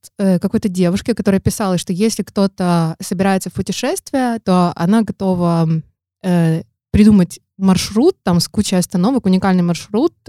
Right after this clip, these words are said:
э, с, там, с, вплоть до того, где жить, там, и всё такое, по, чуть ли там не пошаговый, э, и от-, от-, подарить его, э, желающим, и, и, и с, ну, с условием, что они чётко пойдут по этому маршруту.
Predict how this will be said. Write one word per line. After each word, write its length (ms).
э, 160
с, 120
там, 280
с, 200
вплоть 260
до 60
того, 200
где 260
жить, 400
там, 180
и 40
всё 160
такое, 260
по, 160
чуть 220
ли 60
там 220
не 80
пошаговый, 560
э, 300
и 140
от-, 340
от-, 160
подарить 420
его, 300
э, 260
желающим, 680
и, 60
и, 400
и 20
с, 280
ну, 160
с 80
условием, 280
что 120
они 140
чётко 300
пойдут 260
по 60
этому 180
маршруту. 540